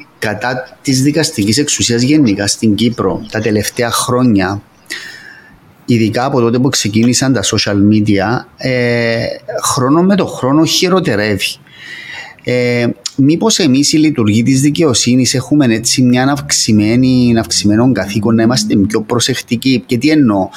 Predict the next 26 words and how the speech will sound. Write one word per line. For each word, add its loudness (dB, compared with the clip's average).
Ας -6
πούμε, 2
το 0
έβριμα 2
για, 2
ότι 0
οι 4
δικαστές 0
δεν, 2
ε, 0
δεν 2
είναι 4
αμερόληπτοι. 0
Μήπως 2
έπρεπε 0
να 2
μπει 2
μια 4
επιφύλαξη -2
μέσα 2
στην 0
έρευνα, 2
να 4
επεξηγηθεί -2
κάπως -2
περισσότερο -2